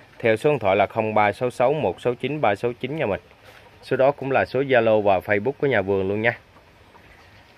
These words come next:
Nhà mình, à, xem tham khảo nha. Lũ này, lũ thép nhà mình nha. Liền bể hết nha. Này. Mặt vô đây nguyên một tấm lũ luôn.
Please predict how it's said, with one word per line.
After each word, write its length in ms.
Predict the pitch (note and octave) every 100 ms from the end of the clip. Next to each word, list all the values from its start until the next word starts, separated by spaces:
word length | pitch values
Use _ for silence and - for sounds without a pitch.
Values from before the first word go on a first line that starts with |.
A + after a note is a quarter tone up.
| _ _ - F2+ - -
Nhà 80 | F#2+
mình, 160 | F#2
à, 100 | F#2
xem 220 | - G#2+ G2+
tham 220 | G#2+ G#2
khảo 260 | F#2+ E2+
nha. 140 | A#2 - - - - - - _ -
Lũ 220 | F2+ A2+
này, 120 | C3+ - - _ _ -
lũ 180 | F#2 F#2
thép 260 | G#2 C#3 -
nhà 80 | A2+
mình 160 | F#2+
nha. 180 | G2 A2 - - - - - - - -
Liền 440 | A#2+ A#2 G#2+ G2+ G2+
bể 240 | F#2+ A2+
hết 180 | D3 D3+
nha. 160 | C3+ - _ _ _ -
Này. 140 | G2 - - - _ _ - - -
Mặt 200 | A#2 G#2+
vô 80 | B2
đây 180 | A2 G2+
nguyên 280 | G2+ G#2+ G2
một 160 | E2+
tấm 180 | - C#3+
lũ 240 | C3 F2+
luôn. 100 | B2+